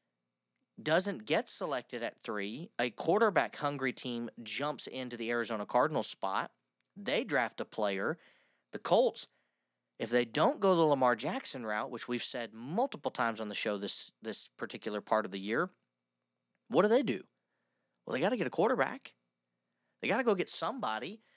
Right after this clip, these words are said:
And so now you're talking about Will Anderson being there at six for the Detroit Lions.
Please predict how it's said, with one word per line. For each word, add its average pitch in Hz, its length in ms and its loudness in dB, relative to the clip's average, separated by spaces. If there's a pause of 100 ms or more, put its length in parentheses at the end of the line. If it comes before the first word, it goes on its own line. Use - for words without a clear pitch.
(160)
And 160 80 -2
so 175 80 -6
now 220 160 0
you're 247 160 -2
talking 202 320 4
about 143 240 6
Will 156 180 6
Anderson 180 460 0
being 143 240 -2
there 143 140 2
at 131 100 -2
six - 340 -6
for - 140 -8
the 135 100 -4
Detroit 127 420 -2
Lions. 156 360 -2